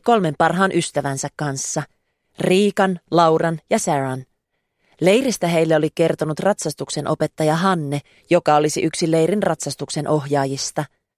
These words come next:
Hanne oli varma, että leiri sopisi tytöille kuin nenäpäähän. "Olen osallistunut samalle leirille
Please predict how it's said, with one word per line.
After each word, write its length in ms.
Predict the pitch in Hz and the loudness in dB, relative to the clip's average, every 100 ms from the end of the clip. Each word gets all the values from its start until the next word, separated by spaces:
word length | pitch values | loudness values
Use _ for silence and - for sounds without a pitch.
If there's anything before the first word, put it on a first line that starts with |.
| _ _ _ _ _ - | _ _ _ _ _ -2
Hanne 360 | 180 202 226 175 | 2 4 4 2
oli 160 | 151 | 2
varma, 300 | 165 170 156 | 2 2 0
että 220 | 147 151 | 0 2
leiri 260 | 156 156 151 | 2 2 0
sopisi 340 | 160 147 147 147 | -2 -4 -4 -4
tytöille 380 | 170 156 143 147 - | -2 0 0 -2 -2
kuin 180 | 165 | 0
nenäpäähän. 760 | 185 196 143 139 131 127 131 131 _ _ _ _ _ _ _ _ _ _ _ _ _ _ _ _ _ _ _ - | 2 2 0 -2 -2 -4 -6 -10 _ _ _ _ _ _ _ _ _ _ _ _ _ _ _ _ _ _ _ 2
"Olen 260 | 208 226 240 | 4 6 2
osallistunut 640 | 262 214 180 - 180 175 | 2 0 0 -2 -4 -4
samalle 460 | 269 262 196 160 160 | -2 0 2 2 2
leirille 320 | 170 165 | 2 2